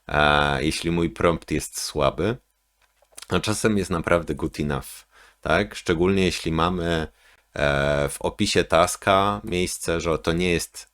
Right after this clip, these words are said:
taki task standalone, tylko on od czegoś zależy, no to możemy mu wrzucić, że słuchaj, korzystaj z tych struktur,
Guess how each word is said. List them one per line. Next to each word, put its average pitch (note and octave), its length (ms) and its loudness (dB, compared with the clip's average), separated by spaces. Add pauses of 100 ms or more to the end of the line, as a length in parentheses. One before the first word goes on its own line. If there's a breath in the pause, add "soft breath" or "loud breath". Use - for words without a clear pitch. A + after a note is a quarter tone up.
taki - 240 -10
task - 360 -6
standalone, E2 840 0
tylko - 260 -6
on D#2+ 140 -4
od D#2 120 -6
czegoś E2 320 -2
zależy, D2 500 -2
no A2+ 100 0
to A2+ 120 -6
możemy A2 380 0
mu A2 160 2
wrzucić, G#2+ 480 -2
że C2 120 -4
słuchaj, D#2 340 -4
korzystaj C2+ 460 -6
z - 100 -12
tych A2+ 220 0
struktur, D#2+ 680 -6